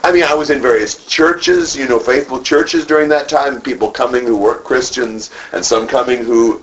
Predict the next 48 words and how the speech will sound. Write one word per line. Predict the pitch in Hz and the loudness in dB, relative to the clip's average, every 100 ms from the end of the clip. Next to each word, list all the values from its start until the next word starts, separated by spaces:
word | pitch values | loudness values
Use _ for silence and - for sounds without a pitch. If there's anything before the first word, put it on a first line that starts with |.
| - | -10
had | - - - | -12 -12 -8
been | 101 101 | -6 -2
demon-possessed | 110 120 110 107 110 110 110 | 0 0 -2 -2 2 0 0
in | 98 | 0
various | 104 104 - | 2 2 0
churches, | 110 107 104 87 87 - - - - - - | 0 0 0 -2 -4 -16 -20 -20 -20 -6 0
and | 151 147 | 0 0
not | 139 139 127 | -2 0 -2
one | 107 110 131 190 269 - | 0 2 4 4 0 0
time | 330 233 - - - | 0 0 -2 -10 -2
did | 131 | 2
I | 120 120 | 4 4
ever | 131 127 | 2 0
see | 123 131 131 - | -2 -2 -4 0
any | 143 170 214 | 0 2 0
kind | 156 131 | -2 -2
of | 143 | 0
manifestation. | 123 113 - - 240 294 - - - - - - - - | 0 -2 -4 -4 -2 -2 -6 -16 -20 -20 -20 -20 -18 -4
So | - | 0
that | 247 254 | 2 2
made | 294 262 | 0 2
me | 214 | 0
think, | 208 156 135 151 151 - | 2 2 2 0 -4 -4
you | 160 190 | 0 2
know, | 175 165 156 147 127 - - - - | 4 6 6 4 2 -6 -8 -4 -2
<laughs> | 127 - - - - - | -2 -4 -16 -20 -6 -2
this | 185 | 0
does | 190 185 | 2 0
not | 170 185 208 208 | 2 2 0 -2
seem | - 175 151 | -6 -4 -4
to | 147 | -4
be | 131 131 | -4 -4
quite | - 123 - | 0 0 2
like | 120 | 0
it | - | 0
was | 113 123 | 0 0
in | 156 | 0
Jesus' | - - - - | 2 2 2 0
day. | - - 170 - - | 0 0 -2 -4 -4
<laughs> | - - - - | -4 -4 -4 0
You | |
know, | 160 139 | 4 4
it's | 139 131 | 2 2
not | 156 143 | 0 2
really | 143 131 | 2 2
the | 120 | 0
same | 120 120 113 | 0 0 0
thing. | - - | 0 0